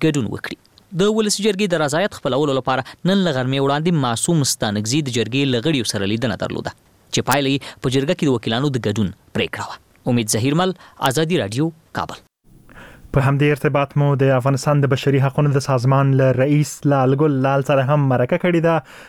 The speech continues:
Speaker 2: او له هغه مو په لومړي کې پوښتنه کړې ده چې د بشري حقوقو د یو مدافع او متخصص په توګه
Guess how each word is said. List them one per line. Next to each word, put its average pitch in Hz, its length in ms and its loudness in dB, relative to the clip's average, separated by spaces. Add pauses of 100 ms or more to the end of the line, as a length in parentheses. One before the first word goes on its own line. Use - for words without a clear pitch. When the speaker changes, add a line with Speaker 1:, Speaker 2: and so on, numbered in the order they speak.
(140)
Speaker 2:
او 135 120 4
له 127 120 2
هغه 127 160 2
مو 135 80 2 (100)
په 127 240 4
لومړي 127 300 2
کې 127 160 -4
پوښتنه 196 340 0
کړې 165 220 2
ده 151 120 0
چې 135 340 2
د 123 280 4
بشري 127 420 2
حقوقو 135 500 0 (720)
د 131 180 4
یو 131 200 4
مدافع 135 420 0 (400)
او 127 40 4 (140)
متخصص - 460 -4
په - 120 -8
توګه 131 300 2